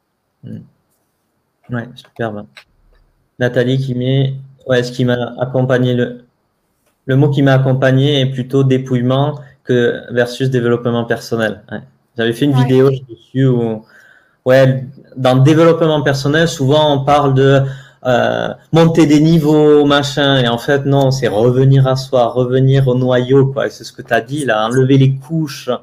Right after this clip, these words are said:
Speaker 2: Et
Speaker 1: C'est
Speaker 2: l'épluchage. <laughs> C'est
Speaker 1: l'épluchage,
Speaker 2: ça.
Speaker 1: ouais. Je suis juste
Speaker 2: Hmm.
Speaker 1: là,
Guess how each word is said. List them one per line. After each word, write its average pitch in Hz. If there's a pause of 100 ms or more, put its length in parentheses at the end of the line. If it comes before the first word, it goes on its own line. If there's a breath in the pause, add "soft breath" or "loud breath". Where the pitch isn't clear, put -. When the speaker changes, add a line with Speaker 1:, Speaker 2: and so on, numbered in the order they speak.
(120)
Speaker 2:
Et 269
Speaker 1:
C'est 269
Speaker 2:
l'épluchage. 254 (280)
<laughs> -
C'est 131
Speaker 1:
l'épluchage, 135
Speaker 2:
ça. 113
Speaker 1:
ouais. 107 (4000 loud breath)
Je 127
suis 135
juste -
Speaker 2:
Hmm. -
Speaker 1:
là, 180